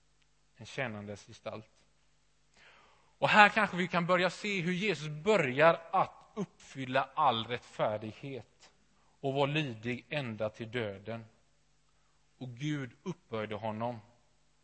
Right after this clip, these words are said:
Och orden om att en dag ska alla knän böjas och bekänna Gud Fadern till ära att Jesus Kristus är Herre. Och så står det,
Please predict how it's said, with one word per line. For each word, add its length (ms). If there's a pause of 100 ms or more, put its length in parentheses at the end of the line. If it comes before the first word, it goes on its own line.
(920)
Och 140
orden 320
om 80
att 260
en 260
dag 280
ska 200
alla 340
knän 340
böjas 640 (280)
och 100
bekänna 480
Gud 300
Fadern 600
till 220
ära 380 (200)
att 160
Jesus 380
Kristus 560
är 120
Herre. 340 (2250)
Och 80
så 80
står 220
det, 220